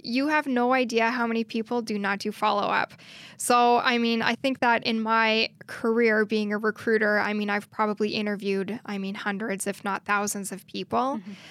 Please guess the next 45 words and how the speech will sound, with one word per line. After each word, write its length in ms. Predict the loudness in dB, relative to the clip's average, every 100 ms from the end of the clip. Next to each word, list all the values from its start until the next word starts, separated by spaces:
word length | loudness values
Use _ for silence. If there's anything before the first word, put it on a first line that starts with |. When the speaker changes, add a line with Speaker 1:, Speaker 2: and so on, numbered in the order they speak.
| -20 -20 -4
Speaker 1:
Um, 440 | 0 2 2 0 -4 0
I 140 | 2
would 180 | 2 2
say 240 | 0 0
maybe 300 | 0 0 -2
ten 260 | -6 -6 -8
percent 560 | -6 -6 -4 -4 -6 -8
even 240 | -6 -8
follow 380 | -4 -2 -2 -2
up 240 | -4 -4
with 180 | -8 -6
me, 140 | 0
Speaker 2:
Really? 240 | 2 4 4
Speaker 1:
maybe 300 | 4 4 2
even 420 | 2 2 2 2
less. 480 | 2 2 0 -6 -8 -14 -20 -10 -2
And 120 | 2
some, 220 | 4 4 2
Speaker 2:
Wow. 80 | -2
Speaker 1:
and 100 | 0
sometimes 380 | 0 0 0 0
I 80 |
take 300 | 0 2 2
that, 280 | 2 0 0
you 120 | 0
know, 180 | 2 2
into 240 | 0 0 -2
consideration. 540 | -2 0 0 0 -2
Like, 160 | -2 0
I'm 160 | 2
a 80 | 2
recruiter, 480 | 0 0 2 4 2
so 180 | 0 -2
maybe 240 | -2 -4
they 140 | -2
would 120 | -2 -2
act 200 | -4 -6
a 40 |
little 160 | -6 -6
bit 140 | -4
different 320 | -6 -6 -6
with 160 | -6 -6
a 60 |
direct 320 | -4 -4 -2 -6
employer. 680 | -6 -6 -4 -4 -2 -4